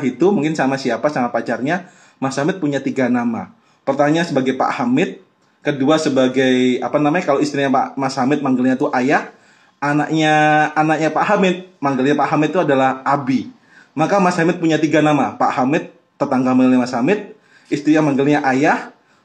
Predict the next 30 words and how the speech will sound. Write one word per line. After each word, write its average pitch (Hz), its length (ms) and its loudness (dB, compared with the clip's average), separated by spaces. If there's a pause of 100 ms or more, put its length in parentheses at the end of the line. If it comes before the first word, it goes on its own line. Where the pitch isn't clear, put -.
kemudian 170 320 2
anak 165 240 0
Mas 151 240 -2
Hamid 156 240 0
itu 180 160 0 (160)
manggilnya 151 480 0
Abi. 123 400 -4 (560)
Presiden 170 400 0
pun 247 160 2
sama. 180 480 0 (240)
Presiden 156 480 2
Indonesia 151 400 4
punya 175 160 0
tiga 156 240 2
nama, 151 320 0
presiden, 131 640 -2 (320)
kepala 135 400 0
negara, 131 720 0
dan 165 240 0
kepala 190 240 2
pemerintahan 208 640 2
di 127 80 2
sini. 98 240 -8 (1120)
Dan 156 160 0
itu 208 160 -2
sebagai 147 320 0
kedudukan 151 480 0
tertinggi, 147 320 0
berbeda 143 560 2
sama 139 560 0